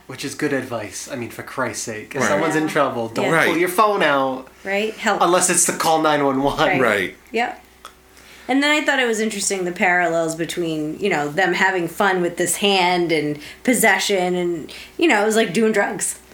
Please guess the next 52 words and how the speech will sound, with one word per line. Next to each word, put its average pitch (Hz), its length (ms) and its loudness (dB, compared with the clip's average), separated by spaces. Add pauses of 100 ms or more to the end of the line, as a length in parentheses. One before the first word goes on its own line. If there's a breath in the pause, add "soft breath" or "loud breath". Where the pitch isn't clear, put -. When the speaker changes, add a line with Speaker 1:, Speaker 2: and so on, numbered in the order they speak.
(140)
Speaker 2:
Yeah. 359 400 4
Speaker 3:
It 214 140 0
really 226 280 2
was. 202 360 2
They - 80 2
Speaker 1:
Yeah. 147 100 4
Speaker 3:
couldn't 214 220 0
stop. 208 500 2
They 202 120 0
wanted 202 260 0
to 214 60 -4
keep 214 260 -4
doing 208 260 2
it. 208 220 -2
They 202 100 -2
probably 190 480 -2
knew 190 160 0
it 190 60 -2
was 175 100 -2
bad 185 320 2
for 208 80 -2
them, 196 460 0
but 165 440 0
it 190 160 -2
was 175 200 -2
fun 202 240 0
at 190 100 -2
the 190 80 -2
time, 185 560 -2
I 156 80 -2
guess. 165 420 -2
Speaker 2:
Yeah. 135 120 -2
Speaker 1:
And 151 100 2
they 151 80 4
did 156 160 2
it 156 100 2
too 156 140 2
much 170 320 0
and 117 140 0
suffered 127 260 2
the 127 80 0
consequences. 131 420 2
Speaker 2:
Right. 185 140 4
Speaker 3:
Yep. 208 380 0
Yeah, 240 340 0
Speaker 2:
It's 208 120 0
a - 20 2
Speaker 3:
yeah. - 80 -2
Speaker 2:
cautionary 160 420 2
tale. 202 320 -2
Speaker 3:
It 185 140 -4
is. 175 340 -4